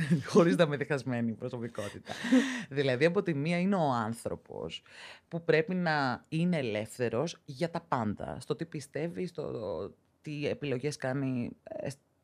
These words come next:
Speaker 1: στην προσωπική του ζωή.
Speaker 2: Χωρίς να επηρεάζει κανέναν άλλον, έτσι, αυτό να το
Speaker 1: Ακριβώς.
Speaker 2: λέμε.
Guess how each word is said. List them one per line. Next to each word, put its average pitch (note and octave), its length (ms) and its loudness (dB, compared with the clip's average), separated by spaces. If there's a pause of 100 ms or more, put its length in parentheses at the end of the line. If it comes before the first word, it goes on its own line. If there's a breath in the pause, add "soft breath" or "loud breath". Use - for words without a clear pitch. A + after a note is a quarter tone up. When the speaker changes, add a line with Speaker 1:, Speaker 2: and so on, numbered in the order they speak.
(240)
Speaker 1:
στην A#3+ 140 -4
προσωπική F3+ 420 -6
του A2+ 120 -8
ζωή. A2+ 580 -4
Speaker 2:
Χωρίς A#3+ 200 8
να C4+ 60 2
επηρεάζει A#3+ 380 4
κανέναν A#3 380 2
άλλον, F#3 260 2
έτσι, F#3+ 200 -2
αυτό G#3+ 200 -4
να G#3 40 6
το G#3 60 8
Speaker 1:
Ακριβώς. F#3+ 460 6
Speaker 2:
λέμε. E3 120 -6